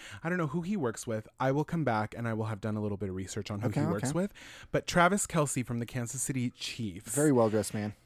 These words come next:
Speaker 1: is not, he's so fucking stylish. It's so, it's insane.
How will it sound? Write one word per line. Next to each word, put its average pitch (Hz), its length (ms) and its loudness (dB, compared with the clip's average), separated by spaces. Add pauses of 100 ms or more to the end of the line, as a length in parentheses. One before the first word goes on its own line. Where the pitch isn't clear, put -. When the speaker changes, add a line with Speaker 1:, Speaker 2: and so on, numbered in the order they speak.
(160)
Speaker 1:
is 147 640 4 (560)
not, 190 420 -2
he's 196 380 2
so - 480 4 (280)
fucking 147 680 2 (260)
stylish. 117 960 -2
It's - 240 -4
so, 120 380 2
it's 123 160 -2
insane. 101 560 -4